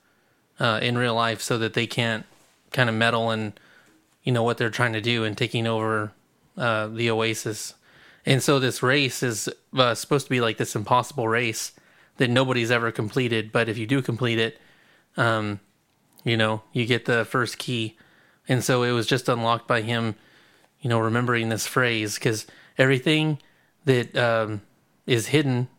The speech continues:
uh, as far as these keys are concerned, all relate back to, um, the creator of the game.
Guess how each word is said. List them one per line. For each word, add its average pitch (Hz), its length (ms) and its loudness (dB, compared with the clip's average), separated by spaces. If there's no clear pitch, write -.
uh, 127 80 0
as 123 220 -2
far 131 200 0
as 117 80 -4
these 117 160 -2
keys 139 260 0
are 131 80 0
concerned, 120 500 -2
all 123 200 -2
relate 123 360 -2
back 117 380 -2
to, 117 460 0
um, 113 380 0
the 117 120 0
creator 120 420 0
of 107 140 -2
the 113 60 -2
game. 107 360 -2